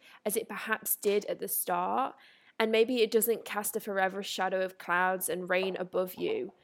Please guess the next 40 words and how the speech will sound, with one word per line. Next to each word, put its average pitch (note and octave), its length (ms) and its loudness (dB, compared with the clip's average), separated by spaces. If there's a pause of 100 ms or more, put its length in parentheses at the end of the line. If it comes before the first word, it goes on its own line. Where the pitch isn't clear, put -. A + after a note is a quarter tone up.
(160)
but A3 80 0
it A#3 180 6
is A#3+ 220 8
still G#3 360 4
there. F3+ 420 0 (340)
It - 140 6
will B3 100 0
show B3 280 2
up C4 120 0
at - 60 -12
the A#3 80 2
times A3 420 2
that - 100 -6
you G3 200 -4
least G#3 340 -2
expect - 440 -2
it. F3+ 100 0
Heck, G#3 260 2 (320)
I C4+ 200 6
started C#4 340 -2
crying A3 420 0
at G3+ 160 -2
a F#3+ 60 -6
McDonald's G3 680 -4
advert E3+ 360 -2
the E3+ 100 -2
other E3+ 140 -4
day. G2 420 -4 (480)
And A#3+ 180 4
when A#3 200 6
it A#3 240 -4
does A3+ 280 6
rear G#3 300 4
its A3+ 260 4
ugly, G#3+ 320 0
unwanted G3 640 -4
head, F#3 540 -2
it - 120 -4
will A3 120 -2
feel G3+ 300 -4